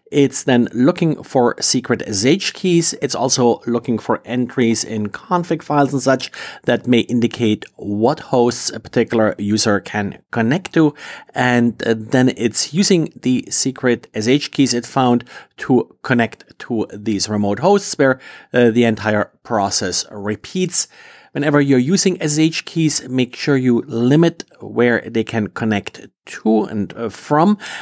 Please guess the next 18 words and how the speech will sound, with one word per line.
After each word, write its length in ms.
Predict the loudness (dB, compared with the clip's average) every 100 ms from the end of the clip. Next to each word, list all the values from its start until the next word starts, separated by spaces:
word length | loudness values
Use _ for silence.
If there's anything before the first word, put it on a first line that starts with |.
| -6
And, 480 | 0 4 6 4 2
uh, 300 | 4 4 2 2
also, 340 | 0 2 0 -2 -2
if 200 | -2 -2 -4
at 120 | 2
all 200 | 2 0
possible, 880 | -4 -6 -4 -4 -2 2 2 0 _
try 280 | -10 -2 -2
to 100 | -2
protect 380 | -8 -4 -6 2
them 260 | 2 2 -4
with 400 | -2 0 0 -4
a 120 | -12
passphrase. 800 | -12 -4 -2 -2 0 2 2 2 -4 -16 -8
That 320 | -2 -2 -4 -2
may 260 | 2 4
not 140 | 4 2
always 500 | 2 4 4 2